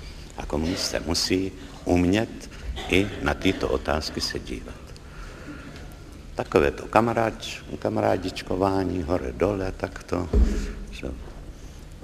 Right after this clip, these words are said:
A to je ne-, nejen v administrativě, pravda. Se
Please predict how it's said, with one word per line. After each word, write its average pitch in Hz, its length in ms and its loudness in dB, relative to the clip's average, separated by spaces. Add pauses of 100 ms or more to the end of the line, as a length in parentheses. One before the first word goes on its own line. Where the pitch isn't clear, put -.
(800)
A - 60 2
to - 120 2
je 143 140 6
ne-, 135 240 4
nejen 95 400 2
v 65 60 4
administrativě, 64 1040 0
pravda. 64 340 -8 (920)
Se - 180 -10